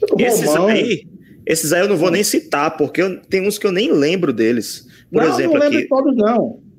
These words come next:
Speaker 2: Eu vou
Speaker 1: Clebson
Speaker 2: citar
Speaker 1: falou
Speaker 2: só
Speaker 1: do
Speaker 2: os
Speaker 1: Ta-, do Tadeu aqui. Tadeu é o primeiro da lista do, do
Speaker 2: Tadeu.
Speaker 1: Clebson.
Speaker 2: Romão, pelo amor de Deus, Dija Baiano veio com aquela pompa toda,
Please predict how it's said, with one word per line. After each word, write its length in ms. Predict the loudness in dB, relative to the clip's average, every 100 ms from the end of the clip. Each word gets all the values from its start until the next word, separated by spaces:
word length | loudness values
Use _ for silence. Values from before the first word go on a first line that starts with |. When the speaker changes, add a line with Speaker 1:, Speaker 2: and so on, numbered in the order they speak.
| -6
Speaker 2:
Eu 60 | -2
vou 60 | 0
Speaker 1:
Clebson 300 | 0 -2 -2
Speaker 2:
citar 180 | 0
Speaker 1:
falou 60 | 2
Speaker 2:
só 40 | 2
Speaker 1:
do 40 |
Speaker 2:
os 60 | 0
Speaker 1:
Ta-, 180 | 0 -2
do 120 | -2
Tadeu 460 | 0 0 2 2
aqui. 220 | 0 -2 -4
Tadeu 340 | -2 0 0
é 20 |
o 40 | 0
primeiro 260 | 0 0
da 100 | 0
lista 200 | 0 0
do, 80 | 0
do 80 | 2
Speaker 2:
Tadeu. 200 | 2 2
Speaker 1:
Clebson. 400 | 0 -4 -6 -14 -18 -20 _ -2
Speaker 2:
Romão, 840 | 2 2 2 2 2 2 0 -4 -10 -20 -20 -20 -20 _ -2
pelo 160 | 0
amor 280 | 4 2 2
de 100 | 2
Deus, 220 | 0 0
Dija 280 | 2 2 2
Baiano 480 | 0 2 2 2 0
veio 160 | 0
com 60 | 0
aquela 260 | 0 0 -2
pompa 500 | -2 0 0 0 -2
toda, 680 | 0 2 2 2 0 -4